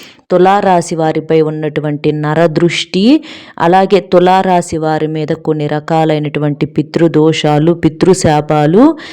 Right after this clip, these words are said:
ఇలా కొన్ని రకాలైనటువంటి ఎక్కువగా సమస్యలతో వీరు చాలా రకాలుగా ఇబ్బంది పడుతున్నారు. మీరు పట్టించుకోవట్లేదేమో కానీ, మీ మీద దిష్టి ప్రభావం అనేది చాలా ఎక్కువగా ఉంటుంది. తులారాశి వారి మీద ఇరుగు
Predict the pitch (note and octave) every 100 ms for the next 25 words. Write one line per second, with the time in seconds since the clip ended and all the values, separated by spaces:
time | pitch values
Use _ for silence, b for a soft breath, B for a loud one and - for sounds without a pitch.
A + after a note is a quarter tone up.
0 | B B F#3 F#3+ F#3 F3+ F#3 F3 F3 E3+
1 | E3+ F#3 F#3+ F3+ F3 E3 E3 D#3+ D#3 G3
2 | G#3+ D3+ - b b b F3 E3+ - A#3
3 | G#3+ F#3 F3 F#3 F#3+ G3 - F#3+ F3+ F#3
4 | B3+ A3+ F3 E3 E3 E3 D#3 E3 E3+ D#3
5 | D#3 D3 D3 F3 C#3 C3 D#3 D#3 D#3 D3
6 | D3+ D3+ D3+ D3 D3+ B B B B F#3+
7 | G#3 G3+ G3 F#3 B3 B3 - A3+ G3+ G3
8 | F3 E3 D#3 D#3+ D#3+ D3+ D#3 D3+ F3 G3
9 | E3 E3 E3 F3 F#3+ D3+ D#3 - G3 F3+
10 | D#3+ D#3 D3 D3+ D3 D3 C#3+ F3 - D#3
11 | D3 D#3 F3+ D#3+ D#3 F3 E3 E3 D3+ D3
12 | D3 D3 C#3 B B B B B G3 G3+
13 | G#3+ A3 G#3 F#3+ F#3+ E3+ E3 D#3+ D#3+ D#3+
14 | D3+ E3+ A3 E3 E3+ F3